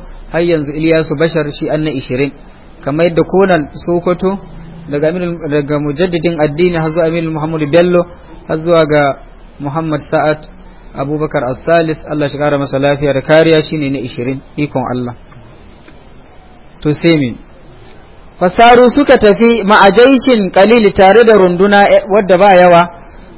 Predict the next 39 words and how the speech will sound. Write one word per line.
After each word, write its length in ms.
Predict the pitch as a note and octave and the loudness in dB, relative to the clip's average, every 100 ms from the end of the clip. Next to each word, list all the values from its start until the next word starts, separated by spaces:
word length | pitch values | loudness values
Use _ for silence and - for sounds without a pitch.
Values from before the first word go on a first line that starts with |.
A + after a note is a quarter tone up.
| - | -2
fajawazul 580 | E3+ G#3 B3 G#3+ F3+ F3 | 2 4 6 4 4 2
bahar, 240 | G#3 G#3 F#3+ | 4 4 2
suka 260 | F#3+ F3+ | 0 -2
ketare 420 | E3+ A#3+ B3 A3 G#3 | 2 2 4 4 6
wannan 400 | G3+ G3 C#4 D4 | 4 4 4 4
teku 280 | A#3+ G3+ A3+ | 4 4 4
din 160 | A3+ G3+ | 2 2
da 80 | |
ni 120 | F3 F#3 | 0 0
ketare 500 | - G3 F3 D3 D3 | 2 2 4 2 2
ni, 160 | C#3+ - - - | -2 -6 -18 -14
suka 240 | - F3 | -8 -4
sake 260 | D#3 F#3 F3+ | 2 2 2
tafiya 380 | D3+ C#3 D3+ C3 | 0 2 4 4
can. 200 | - - - - - - - - | 0 -4 -10 -20 -20 -20 -6 0
Waqtal 400 | A#3 - A3 G3+ | 0 2 2 4
ma'i, 180 | G#3 F#3+ | 4 4
kuma 180 | A#3 A3+ | 4 6
lokacin 500 | A#3+ C#4 C4 - G#3 | 6 6 4 0 0
ruwa 200 | F#3 F#3 | 4 6
ya 140 | F3+ F3 | 6 4
zo. 160 | E3+ F3 - - - - - - - | 2 -4 -10 -20 -20 -20 -20 -20 -8
Kaga 220 | D#3+ E3 | -2 0
don 180 | E3 F3+ | 2 0
karama 400 | E3+ D3 D3 C#3+ | 2 2 2 2
su 140 | C3 C3+ | -4 -8
kenan. 300 | - B2+ A#2+ - - - - - - | -10 -10 -10 -16 -20 -20 -20 -20 -10
Wa 80 | D3 | -2
qad 160 | F#3 A3+ | 2 4
wajadul 400 | G#3+ F#3 F3 F3 | 4 4 2 2
kuffar, 380 | E3+ D#3 F#3+ F#3 | 0 2 4 6
alhali 500 | D#3 D#3 F3 F3 F3 | 4 6 6 6 4
sun 180 | F#3 A3+ A3 | 2 0 4
samu 240 | F3+ F3+ | 2 2
kafirai, 520 | F3+ D#3+ D3 C#3+ E3+ D#3+ | 2 0 0 0 2 2
yantazirunahum, 720 | D3+ D3+ C#3+ D#3 E3 D3 C#3+ | 0 -2 0 0 -2 -2 -4
suna 260 | D#3 D3 | -4 -4
jiran 280 | C3 C3+ C3 | -2 -4 -4
su. 160 | A#2+ B2 | -6 -12